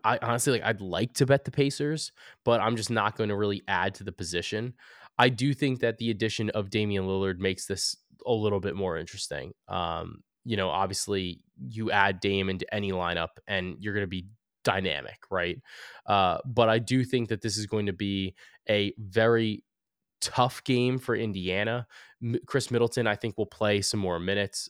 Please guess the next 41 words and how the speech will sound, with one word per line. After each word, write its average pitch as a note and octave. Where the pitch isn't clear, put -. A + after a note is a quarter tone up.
Uh, F#2
he A2+
only, A2+
he B2
was G#2
limited G#2
to -
twenty G#2
in A2
that G#2+
game. G#2+
The B2
biggest C3
thing, A#2
too, A#2
is, G2
you A2+
know, G2+
when G#2+
we A2
look A2+
at -
this G#2+
game G#2+
against G2
the, F#2+
the F#2+
Knicks, G#2+
uh, F#2
Chris -
Middleton B2
played G#2+
twenty-six G#2+
minutes. -
So A2
that's A#2+
a A#2+
bit B2
of B2+
an B2
uptick. G#2+